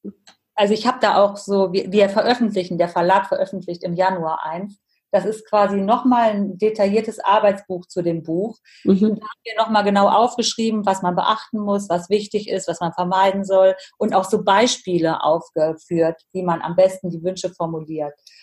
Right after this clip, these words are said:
Speaker 1: Also kauf dir irgendein Buch, irgendein schönes und ein leeres Buch und dann fang einfach an, da reinzuschreiben und schön zu, wie du das mit deinen Kindern gemacht hast.
Speaker 2: Das werde ich tun.
Speaker 1: Ja, schön.
Speaker 2: Was war denn die größte Bestellung, die bei dir,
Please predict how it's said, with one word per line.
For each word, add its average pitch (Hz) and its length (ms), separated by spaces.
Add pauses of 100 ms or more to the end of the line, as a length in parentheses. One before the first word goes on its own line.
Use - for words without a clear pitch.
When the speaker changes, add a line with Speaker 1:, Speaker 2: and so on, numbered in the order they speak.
(300)
Speaker 1:
Also 208 280 (420)
kauf 269 220
dir 247 140
irgendein 233 340
Buch, 339 300
irgendein 269 300
schönes 330 600 (320)
und 247 500
ein 226 40
leeres 233 400
Buch 277 240
und 220 200
dann 220 220
fang 233 260
einfach 202 360
an, 196 220
da 185 80
reinzuschreiben 175 1000
und 180 180
schön 185 320
zu, 180 120 (200)
wie 233 100
du 247 60
das 233 160
mit 202 120
deinen 180 180
Kindern 180 320
gemacht 156 380
hast. 156 220 (500)
Speaker 2:
Das 190 180
werde 190 180
ich 180 100
tun. - 500 (440)
Speaker 1:
Ja, 208 160
schön. 180 540 (260)
Speaker 2:
Was 208 200
war 262 100
denn 262 160
die 226 120
größte 254 380
Bestellung, 165 500
die 170 120
bei 156 140
dir, 156 480